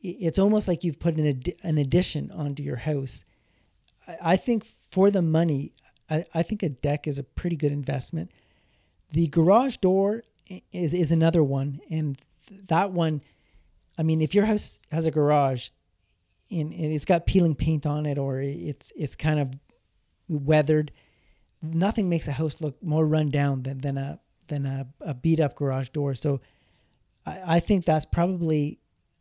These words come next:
a-, another one I'm gonna do. So when I sell my house, I'm gonna replace all the windows. And that sounds crazy, but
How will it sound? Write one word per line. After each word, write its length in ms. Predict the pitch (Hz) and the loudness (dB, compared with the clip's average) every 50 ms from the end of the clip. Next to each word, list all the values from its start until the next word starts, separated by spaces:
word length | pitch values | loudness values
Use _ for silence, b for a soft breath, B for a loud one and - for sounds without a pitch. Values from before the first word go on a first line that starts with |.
| _ _ _ _ _ _ _ _ _ _ - | _ _ _ _ _ _ _ _ _ _ -8
a-, 100 | 165 - - | -6 0 2
another 340 | 175 180 190 214 226 254 | 4 6 8 8 8 8
one 200 | 226 202 196 185 | 6 6 6 4
I'm 160 | 175 170 185 190 | 4 4 4 2
gonna 160 | 185 175 156 | 0 0 0
do. 140 | 139 143 139 | 0 -2 -2
So 280 | - - 160 160 170 - _ _ | 0 0 0 0 -2 -6 _ _
when 160 | - 156 160 | 0 2 2
I 100 | 170 196 | 4 2
sell 200 | 226 - 240 208 | 2 2 0 2
my 100 | 185 175 | 2 2
house, 260 | 170 185 175 143 - - _ _ _ _ _ _ _ _ | 2 2 2 0 -2 -6 _ _ _ _ _ _ _ _
I'm 180 | - 151 165 180 | 0 2 2 2
gonna 160 | 185 175 170 | 2 2 2
replace 380 | 160 156 - - 180 165 156 - - | 0 0 0 0 0 0 -2 -4 -6
all 160 | - 180 156 | -4 -2 0
the 100 | 147 147 | 0 0
windows. 640 | 139 135 151 156 156 143 135 139 139 - - - - _ _ _ _ _ _ _ _ _ _ _ _ _ _ _ _ | 2 2 2 0 0 0 -4 -6 -8 -12 -18 -20 -20 _ _ _ _ _ _ _ _ _ _ _ _ _ _ _ _
And 100 | - 156 | 0 0
that 120 | 160 160 - | 2 2 2
sounds 240 | - 220 294 262 | 2 2 2 0
crazy, 440 | - - - 196 208 208 156 147 143 | -2 0 0 2 2 2 0 -2 -2
but 240 | 135 139 143 156 - | -2 -2 -2 -4 -6